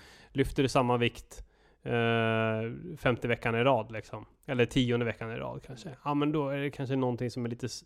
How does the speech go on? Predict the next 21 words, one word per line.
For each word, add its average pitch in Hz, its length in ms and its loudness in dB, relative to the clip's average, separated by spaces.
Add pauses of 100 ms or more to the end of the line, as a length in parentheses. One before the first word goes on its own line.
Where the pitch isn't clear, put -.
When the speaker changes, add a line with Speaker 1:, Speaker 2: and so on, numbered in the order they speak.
Speaker 1:
s-, - 300 -18
snett. - 480 -2 (440)
Speaker 2:
Ja. - 180 -20
Speaker 1:
Och - 80 -6
då 135 100 0
kanske 123 240 -4
man 117 80 0
ska 117 160 -4
reflektera 120 480 -4
lite 117 200 -10
grann. 113 180 -10 (220)
Eh, 160 380 2
tips - 360 0
är 160 40 4
ju, 151 180 4
liksom, 135 300 0
helt 123 180 0
enkelt 127 180 4
att 127 100 4
bokföra 131 560 2
ordentligt. 123 640 0